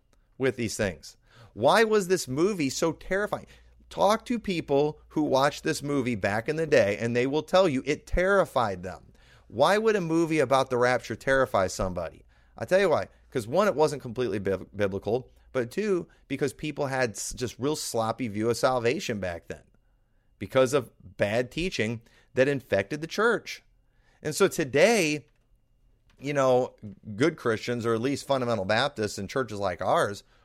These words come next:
we're not scared of a rapture movie. We're not even scared of tribulation movies, even though we believe we're gonna be here for the tribulation. But that generation was. They were terrified by it. And so it's embarrassing when you hear preachers today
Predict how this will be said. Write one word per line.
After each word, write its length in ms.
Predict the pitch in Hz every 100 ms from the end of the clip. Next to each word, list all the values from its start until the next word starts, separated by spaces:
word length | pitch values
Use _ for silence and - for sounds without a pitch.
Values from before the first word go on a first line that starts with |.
| -
we're 180 | 113 202
not 140 | 202
scared 580 | - - - 101 120 131
of 120 | 107
a 80 | 85
rapture 420 | 85 92 - 92
movie. 400 | 92 107 175 180 _ - -
We're 120 | 220
not 180 | 294 320
even 160 | 294
scared 360 | 202 - 190 214
of 80 | 196
tribulation 640 | 240 233 226 294 - 170
movies, 480 | 117 87 - - - _ _ _ _ _
even 260 | 123 170 190
though 100 | 190
we 140 | 190
believe 400 | 180 185 196 196 - _ -
we're 120 | 175
gonna 120 | 185
be 120 | 143
here 180 | 262 269
for 140 | -
the 80 | 127
tribulation. 560 | - 127 120 110 113 95 - -
But 160 | 175
that 200 | 240 247
generation 600 | - 185 165 165 160 165
was. 240 | 180 247 143
They 80 |
were 120 | 151 160
terrified 600 | 190 233 233 127 98 92
by 220 | 87 82
it. 120 | 80 _ _ _ - 110
And 100 | 160
so 160 | 196 185
it's 160 | 165
embarrassing 800 | 175 139 147 208 214 - 151 143 -
when 200 | 147 147
you 160 | 143
hear 260 | 120 156 180
preachers 460 | - 170 - 135
today 580 | - 123 151 147 104 107